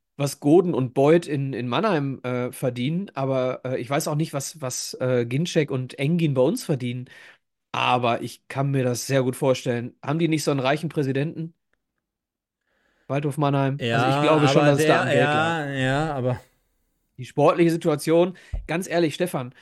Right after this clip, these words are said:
Speaker 1: äh, die sportliche Situation und dann kommt, äh, die ist auch nicht gut bei Mannheim und dann kommt bei Boyd auch noch hinzu, dass er ein,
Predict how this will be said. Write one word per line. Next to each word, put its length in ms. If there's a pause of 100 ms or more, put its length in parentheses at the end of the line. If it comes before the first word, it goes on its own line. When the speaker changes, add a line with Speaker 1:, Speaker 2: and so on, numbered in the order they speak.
(200)
Speaker 1:
äh, 260
die 120
sportliche 400
Situation 580
und 160
dann 160
kommt, 300
äh, 160
die 100
ist 160
auch 80
nicht 160
gut 180
bei 120
Mannheim 380
und 200
dann 140
kommt 180
bei 140
Boyd 280
auch 120
noch 100
hinzu, 300
dass 160
er 60
ein, 180